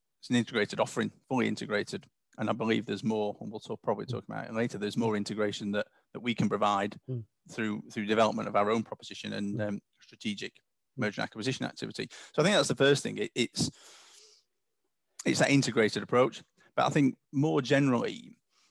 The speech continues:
Speaker 1: the other thing that I think truly Synetic brings is it takes the best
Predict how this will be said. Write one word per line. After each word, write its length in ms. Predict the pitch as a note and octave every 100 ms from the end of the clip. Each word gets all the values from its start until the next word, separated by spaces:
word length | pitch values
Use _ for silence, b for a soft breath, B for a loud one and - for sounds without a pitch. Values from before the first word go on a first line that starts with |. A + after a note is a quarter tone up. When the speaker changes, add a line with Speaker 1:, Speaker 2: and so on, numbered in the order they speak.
| -
Speaker 1:
the 140 | C3+
other 140 | C#3+ C3+
thing 180 | C3 A#2+
that 160 | A2+
I 40 | A#2+
think 300 | A#2 A2 -
truly 320 | D3+ D3 B2
Synetic 420 | - A2 - A2+
brings 360 | A2 G2+ G#2+ G2+
is 260 | G2 F#2 - _ _ _ _ _ _ _ - -
it 120 | A2+
takes 240 | C3 C3
the 80 | -
best 600 | A2+ D3 C#3 A2 - -